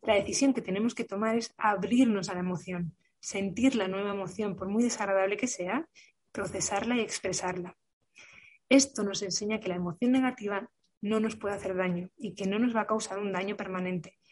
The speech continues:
que todos estamos preparados para procesar cualquier emoción sin tratar de evitarla o resistirla. La clave para conseguir nuestros objetivos es procesar nuestras emociones. ¿Estás dispuesta a ir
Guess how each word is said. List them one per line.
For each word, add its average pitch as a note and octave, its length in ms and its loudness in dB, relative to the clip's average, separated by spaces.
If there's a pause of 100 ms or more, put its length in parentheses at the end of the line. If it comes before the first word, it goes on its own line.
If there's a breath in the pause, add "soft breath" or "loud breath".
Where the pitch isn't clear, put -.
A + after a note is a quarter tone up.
(200 soft breath)
que G3+ 140 0
todos C4 640 2
estamos G#3 340 -4
preparados F#3+ 560 -2
para F#3 260 -4
procesar G3+ 680 -2
cualquier A3 460 2
emoción A#3+ 480 4
sin G3+ 180 -2
tratar F#3 360 -2
de F#3 80 -2
evitarla G3 420 -2
o - 20 -2
resistirla. E3 680 -8 (480 soft breath)
La G3 220 2
clave B3+ 280 4
para G3+ 180 4
conseguir F#3+ 360 -2
nuestros F3+ 340 -4
objetivos G3+ 600 -6
es - 160 -10
procesar G#3 520 -4
nuestras F#3+ 340 -8
emociones. - 720 -8 (760 soft breath)
¿Estás A3+ 360 -4
dispuesta G#3+ 680 -2
a F#3+ 200 0
ir G3+ 320 -2